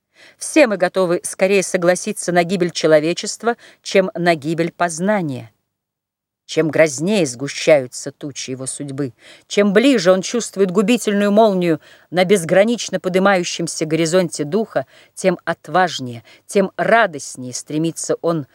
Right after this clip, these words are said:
навстречу своей судьбе, навстречу последнему конфликту. «Я знаю свой жребий», говорит он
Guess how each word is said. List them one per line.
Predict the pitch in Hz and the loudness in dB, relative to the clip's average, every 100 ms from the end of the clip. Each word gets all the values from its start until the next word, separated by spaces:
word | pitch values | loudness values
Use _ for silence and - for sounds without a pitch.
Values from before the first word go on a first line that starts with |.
| _ _ | _ _
навстречу | 143 170 - - 180 208 - | -2 -2 -2 -2 0 0 -4
своей | - 170 175 | -4 0 0
судьбе, | 170 - 156 151 147 - _ _ | -2 -6 -6 0 0 -2 _ _
навстречу | - 185 - - 190 214 208 | -2 -2 -2 -4 -2 0 -2
последнему | - 190 - 180 196 175 190 185 | 0 -4 -2 2 2 2 -4 -2
конфликту. | 175 170 - 165 - 120 - _ _ _ _ _ _ _ _ _ _ _ _ _ | -2 -6 -8 -10 -10 -20 -20 _ _ _ _ _ _ _ _ _ _ _ _ _
«Я | 135 190 | 0 2
знаю | 196 185 226 175 131 | 2 2 2 2 -2
свой | - - 139 | -12 -8 -8
жребий», | 120 131 156 135 117 - - _ _ _ _ _ - | -6 -4 -4 -4 -8 -20 -20 _ _ _ _ _ -12
говорит | 127 151 160 - | 0 2 2 -4
он | 151 | -8